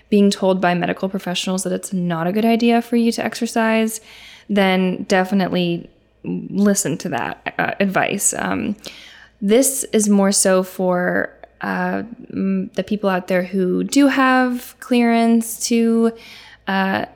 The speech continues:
exercise and are just wondering what a truly healthy relationship with exercise and movement looks like. So, um, like I said, I'm gonna be starting a series. I'm not really sure how many episodes is gonna be in this series, but I have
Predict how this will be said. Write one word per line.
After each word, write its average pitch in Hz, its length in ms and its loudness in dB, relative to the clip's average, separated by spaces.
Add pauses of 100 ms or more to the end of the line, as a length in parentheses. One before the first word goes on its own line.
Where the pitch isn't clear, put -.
(120)
exercise 208 840 2 (100)
and 190 460 2
are 185 80 0
just 190 220 -4
wondering 185 640 -2 (180)
what 190 320 -2 (220)
a 185 340 0
truly 226 420 0
healthy 196 300 -4
relationship 185 560 -6
with - 160 -8
exercise 190 640 -6
and 180 140 -4
movement 180 340 -8
looks 202 420 -4
like. - 400 -6 (500)
So, - 680 2
um, 208 420 2
like 226 160 0
I 277 60 2
said, 220 280 0
I'm 202 180 0
gonna 208 160 2
be 214 120 2
starting 190 440 -2
a 180 40 -6
series. 190 840 0 (380)
I'm 214 120 2
not 262 200 2
really 262 180 4
sure 226 180 2
how 214 100 2
many 202 200 2
episodes 190 500 0
is 190 140 -6
gonna 185 160 0
be 180 160 -2
in 185 140 0
this 185 120 -2
series, 180 480 -4
but - 400 -4
I 190 100 -6
have 185 540 -4